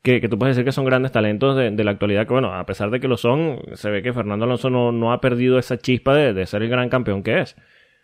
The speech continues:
Eh, y, a ver, eh, en otros, eh, lo que estás diciendo, en otra situación tú puedes decir, bueno, puede ser que el equipo no esté respondiendo o puede ser que haya alguna culpa del piloto, pero es que aquí nadie está culpando a Fernando Alonso.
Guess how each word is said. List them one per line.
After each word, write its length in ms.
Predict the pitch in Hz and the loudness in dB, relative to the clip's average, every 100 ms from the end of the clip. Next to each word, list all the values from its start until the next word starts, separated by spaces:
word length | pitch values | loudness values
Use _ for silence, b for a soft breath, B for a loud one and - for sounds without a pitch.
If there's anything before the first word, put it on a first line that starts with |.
| b _ - | b _ 2
Eh, 400 | 147 143 139 - _ _ _ _ _ _ _ _ _ | 4 4 2 -6 _ _ _ _ _ _ _ _ _
y, 840 | 214 180 180 185 196 - 185 208 - - _ _ 196 226 | -4 -2 0 0 -2 -6 -14 -14 -14 -20 _ _ -20 -4
a 100 | 185 | 4
ver, 160 | 190 165 | 6 4
eh, 520 | 135 135 139 - 165 | 2 -2 -4 -2 -2
en 120 | 170 | 2
otros, 320 | 185 202 208 196 | 2 2 2 2
eh, 140 | 151 | 4
lo 100 | 139 | 4
que 60 | 147 | 2
estás 120 | 156 | 0
diciendo, 300 | 160 156 135 | 0 0 0
en 120 | 143 | 0
otra 180 | 147 175 | 0 0
situación 280 | 180 156 151 | -2 -2 -4
tú 80 | 160 | -2
puedes 180 | 170 156 | -2 0
decir, 100 | 160 | 2
bueno, 180 | 123 - B B B B B B B | 0 -4 B B B B B B B
puede 160 | 165 165 | 2 2
ser 140 | 170 | 2
que 60 | 165 | 2
el 60 | |
equipo 380 | 156 156 156 160 | 0 0 2 4
no 80 | 156 | 2
esté 160 | 151 156 | 2 0
respondiendo 680 | 151 151 151 175 165 165 | 0 0 2 2 4 6
o 240 | 160 156 139 | 6 4 2
puede 200 | 143 139 | 2 2
ser 160 | 143 | -2
que 80 | 131 | 0
haya 140 | 135 135 | 2 2
alguna 260 | 135 135 | 0 -2
culpa 300 | 131 135 135 | 0 2 4
del 180 | 135 131 | 4 4
piloto, 400 | 143 165 165 160 | 2 4 4 4
pero 100 | 143 | 2
es 40 | |
que 60 | 151 | 0
aquí 120 | 165 | 0
nadie 140 | 170 160 | 0 0
está 120 | 160 | 0
culpando 300 | 156 143 139 | 0 -2 -2
a 20 | |
Fernando 280 | 120 117 98 | -4 -4 -4
Alonso. 280 | 120 156 | -4 -8